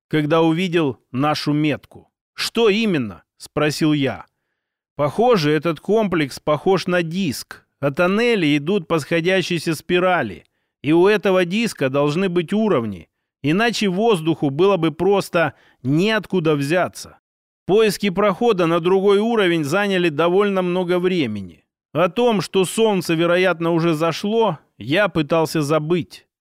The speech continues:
Куда важнее было просто выбраться отсюда. Иначе нам грозила банальная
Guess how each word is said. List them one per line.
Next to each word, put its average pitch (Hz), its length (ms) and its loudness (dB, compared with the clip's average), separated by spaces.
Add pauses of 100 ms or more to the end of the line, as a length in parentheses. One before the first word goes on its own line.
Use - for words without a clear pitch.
(120)
Куда 196 380 0
важнее 202 480 0
было 160 260 0
просто 175 640 0 (320)
выбраться 175 680 0
отсюда. 170 640 -4 (320)
Иначе 220 440 0
нам 226 320 0
грозила 190 560 2
банальная 190 880 0